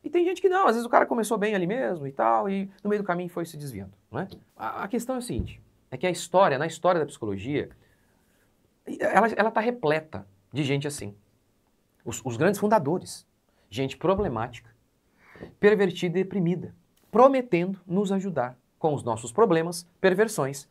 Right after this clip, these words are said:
e tristezas. Como John MacArthur, por exemplo, mostra no seu livro Introdução ao Aconselhamento Bíblico. Ele diz o seguinte: boa parte dos psicanalistas de Viena, os discípulos de Freud, uma boa parte deles meteram a bala na cabeça. E eu pergunto: é essa galera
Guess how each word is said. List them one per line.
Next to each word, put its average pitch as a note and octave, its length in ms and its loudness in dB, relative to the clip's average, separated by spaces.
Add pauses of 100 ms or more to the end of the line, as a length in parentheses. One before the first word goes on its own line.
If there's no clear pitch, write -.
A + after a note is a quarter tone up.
(160)
e F#3+ 80 -2
tristezas. G#3 680 -6
Como D#4+ 180 -8
John A3 140 -4
MacArthur, F3+ 420 -2
por - 220 -2
exemplo, B2 320 -2
mostra C3 360 0
no C3+ 100 -6
seu A#2+ 160 -2
livro B2+ 260 -2
Introdução D#3 720 -6
ao B2+ 180 2
Aconselhamento B2+ 720 -4
Bíblico. A2 560 -6
Ele C3 120 -8
diz F#3 100 -6
o - 20 -18
seguinte: C3+ 260 -8
boa F3 220 2
parte - 520 6 (200)
dos A2 200 -10
psicanalistas D#3 880 -2
de B2+ 100 -6
Viena, A#2 280 -2
os A2 100 -4
discípulos D#3 500 -6
de B2+ 80 -10
Freud, G2+ 440 -8 (120)
uma - 180 -12
boa D4 180 -2
parte B3 220 0
deles G#3 200 -2
meteram B3 320 -2
a B3+ 60 0
bala F#3 220 8
na C4 100 -6
cabeça. G3+ 400 -2
E D3 40 2
eu E3 60 -2
pergunto: F#3+ 360 -2
é D3 60 2
essa A3 240 0
galera F#3 400 0